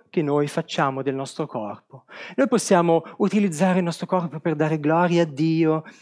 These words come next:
per parlare bene degli altri, per benedire le persone, per lodare Dio con la nostra voce. Oppure sappiamo benissimo tutto quello che possiamo fare di sbagliato col nostro corpo. Non devo star qui adesso a,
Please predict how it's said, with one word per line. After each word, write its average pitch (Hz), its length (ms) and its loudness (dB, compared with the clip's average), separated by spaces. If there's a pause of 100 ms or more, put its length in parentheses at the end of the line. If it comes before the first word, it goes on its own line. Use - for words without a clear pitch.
(200)
per - 160 -2
parlare 175 560 2
bene 170 400 2
degli 165 240 2
altri, 156 360 2
per 180 160 -4
benedire 175 540 -2
le 165 100 0
persone, 160 720 -2
per 170 180 -4
lodare 190 540 0
Dio 180 240 -2
con 185 100 -4
la 185 80 2
nostra 180 380 -2
voce. 170 600 -4 (920)
Oppure 208 800 2
sappiamo 165 400 -2
benissimo 143 520 -2
tutto 170 220 -10
quello 139 220 2
che - 100 -6
possiamo 135 320 -6
fare 127 300 0
di 120 100 -10
sbagliato 127 600 -2
col 123 120 -4
nostro 127 280 -4
corpo. 139 380 2
Non 147 140 -2
devo 165 160 6
star 156 220 0
qui 156 120 2
adesso 151 340 4
a, 147 100 4